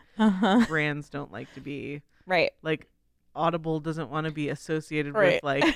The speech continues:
Speaker 2: drama on the internet.
Speaker 1: <laughs>
Speaker 2: They just don't
Speaker 1: Right.
Speaker 2: care
Speaker 1: And
Speaker 2: to do
Speaker 1: so
Speaker 2: that.
Speaker 1: we really are one hundred percent funded by people who are just believe in what we're doing and what we're saying. And so if you hit us up on patreon dot com slash sheologians for six bucks a month,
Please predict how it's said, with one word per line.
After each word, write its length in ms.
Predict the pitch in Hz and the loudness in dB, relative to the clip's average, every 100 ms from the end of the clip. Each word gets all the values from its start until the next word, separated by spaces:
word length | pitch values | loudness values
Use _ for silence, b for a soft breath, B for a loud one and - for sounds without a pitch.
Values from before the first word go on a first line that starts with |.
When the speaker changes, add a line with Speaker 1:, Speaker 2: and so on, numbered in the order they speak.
| 156 | -2
Speaker 2:
drama 440 | 156 151 156 156 139 | -4 2 2 2 0
on 200 | 143 147 | 0 2
the 160 | 156 | 2
internet. 500 | 156 151 302 220 - - | 2 2 2 2 -2 -2
Speaker 1:
<laughs> 60 | |
Speaker 2:
They 440 | 330 440 440 427 453 | 2 4 4 4 4
just 260 | - - | 2 0
don't 220 | 156 147 220 | -4 -2 2
Speaker 1:
Right. 280 | 202 175 - | 2 2 0
Speaker 2:
care 360 | 151 143 139 b b b b _ - | -2 -4 -8 b b b b _ 2
Speaker 1:
And 320 | 233 220 220 | 4 6 4
Speaker 2:
to 60 | 220 | 4
do 60 | 226 | 4
Speaker 1:
so 440 | 214 208 202 - _ | 6 6 6 4 _
Speaker 2:
that. 80 | 196 | 0
Speaker 1:
we 160 | 233 233 | 4 6
really 260 | 220 226 | 6 6
are 200 | 208 185 | 6 6
one 120 | 175 | 4
hundred 220 | 185 185 170 | 4 2 2
percent 300 | 180 165 - | 0 0 0
funded 240 | 175 170 | 2 2
by 100 | 160 | 2
people 480 | 165 180 165 165 165 | 2 2 4 6 4
who 480 | 196 165 156 151 151 - | 4 4 6 4 2 0
are 540 | 156 151 156 156 147 _ _ - | 2 4 4 4 2 _ _ -2
just 240 | 185 165 | 0 0
believe 300 | 170 170 180 | 2 4 4
in 160 | 170 160 | 4 2
what 160 | 151 | 2
we're 140 | 151 160 | 2 2
doing 380 | 220 247 240 220 | 4 6 6 6
and 60 | |
what 100 | 175 | 4
we're 120 | 180 | 2
saying. 500 | 185 202 202 196 196 - | 2 2 4 4 2 0
And 220 | 165 165 | -2 0
so 280 | 170 160 156 | 4 6 6
if 160 | 165 | 4
you 120 | 208 | 2
hit 120 | 226 196 | 4 4
us 100 | 175 | 2
up 140 | 165 | 0
on 120 | 165 | 0
patreon 400 | 170 165 170 156 | 0 -2 0 0
dot 180 | 156 - | 0 0
com 260 | 165 147 151 | -2 -2 0
slash 260 | 147 156 | -2 -2
sheologians 640 | - 160 185 202 202 202 - | -4 0 2 4 4 2 2
for 100 | 214 | 0
six 240 | 254 - | 0 0
bucks 320 | 226 220 - | 0 0 2
a 60 | 240 | 4
month, 320 | 294 302 | 4 2